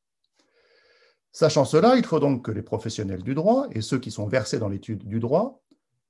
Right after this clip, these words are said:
proposent au souverain des lois claires qui puissent être interprétées sans équivoque par la raison naturelle du souverain. Il est donc préférable que les textes de loi ressemblent davantage aux éléments d'Euclide qu'à un traité de philosophie occulte,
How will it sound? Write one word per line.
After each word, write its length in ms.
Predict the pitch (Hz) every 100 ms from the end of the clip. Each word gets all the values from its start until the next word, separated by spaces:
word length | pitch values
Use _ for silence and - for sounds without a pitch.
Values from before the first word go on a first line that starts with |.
| _
proposent 380 | - 151 185 123
au 60 | 113
souverain 380 | 135 127 214
des 120 | 240 117
lois 180 | 117
claires 340 | 117 214 247 240
qui 140 | 139
puissent 240 | 120 131 120
être 160 | 113
interprétées 580 | 123 127 113 131 127 196
sans 240 | 170 135
équivoque 460 | 131 120 143 220 226
par 160 | 117 110
la 100 | 104
raison 240 | 131 139
naturelle 380 | 113 113 143 196
du 100 | 175
souverain. 380 | - - - - _ _ _ _ _ _ _ _ _ _ _ _ _
Il 120 | 135
est 40 | 143
donc 180 | 143 120
préférable 640 | 117 113 92 131 214 247
que 80 | 113
les 100 | 101
textes 260 | 120 -
de 120 | 104 92
loi 480 | 95 113 208 - _ _ _ _ -
ressemblent 420 | 123 156 156 120
davantage 600 | 120 113 110 123 131 117
aux 60 | 101
éléments 340 | 101 98 98
d'Euclide 440 | 98 113 175 226 233
qu'à 160 | 131
un 60 | 104
traité 300 | - 113 185
de 60 | 180
philosophie 440 | 127 117 117 -
occulte, 500 | 120 - - _